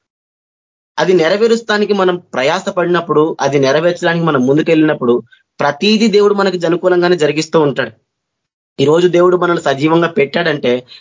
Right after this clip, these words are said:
ఆయన కొరకు మనం బ్రతకాలి, ఆయనకు సాక్షిగా మనం ఉండాలి. అది ఏ రీతికైనా కానీ, అది ఒక సాక్ష్యం రూపకంగానో, వాక్యం రూపకంగానో, లేకపోతే ఇంకోటి, ఇంకోటి పాట రూపకంగానో, ఏదైనా కానీ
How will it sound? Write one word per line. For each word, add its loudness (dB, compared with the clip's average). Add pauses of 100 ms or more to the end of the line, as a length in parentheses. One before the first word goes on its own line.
(100)
ఆయన 0
కొరకు 0
మనం 0
బ్రతకాలి, -2
ఆయనకు -2
సాక్షిగా -2
మనం -2
ఉండాలి. -4 (1400)
అది 0
ఏ 2
రీతికైనా 0
కానీ, -4 (300)
అది 2
ఒక 0
సాక్ష్యం -2
రూపకంగానో, 0
వాక్యం 0
రూపకంగానో, 0
లేకపోతే 0
ఇంకోటి, 0
ఇంకోటి 0
పాట -4
రూపకంగానో, -2
ఏదైనా 2
కానీ -4